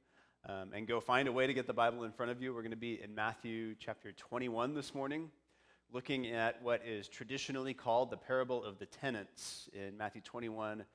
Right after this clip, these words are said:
thirty-three to forty-six, as we just continue to walk through the parables that Jesus told in the Gospel of Matthew.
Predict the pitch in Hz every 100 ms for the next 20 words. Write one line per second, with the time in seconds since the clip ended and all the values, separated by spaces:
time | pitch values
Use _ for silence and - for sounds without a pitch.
0 | _ - _ - 123 123 123 123 117 104
1 | - 123 117 - 113 104 - 98 107 107
2 | - 117 104 131 135 113 107 104 107 131
3 | - - 131 123 117 113 113 - - _
4 | - - 127 131 131 131 110 113 104 110
5 | 110 113 - - - - 120 156 202 156
6 | - _ _ - 117 120 110 110 117 -
7 | 117 113 113 123 107 101 113 127 - 101